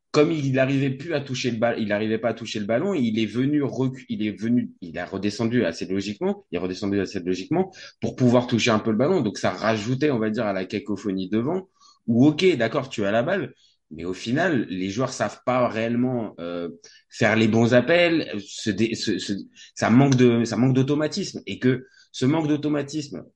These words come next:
on en revient toujours à la même chose. Contre Marseille ou contre une équipe de Ligue un, ça peut passer.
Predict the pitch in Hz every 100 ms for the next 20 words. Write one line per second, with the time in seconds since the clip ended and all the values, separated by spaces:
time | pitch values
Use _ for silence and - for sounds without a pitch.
0 | - 87 87 101 - 101 104 131 143 190
1 | - 113 - 120 127 123 143 139 107 104
2 | - 110 107 110 104 110 110 110 117 -
3 | 76 - 156 127 98 - 202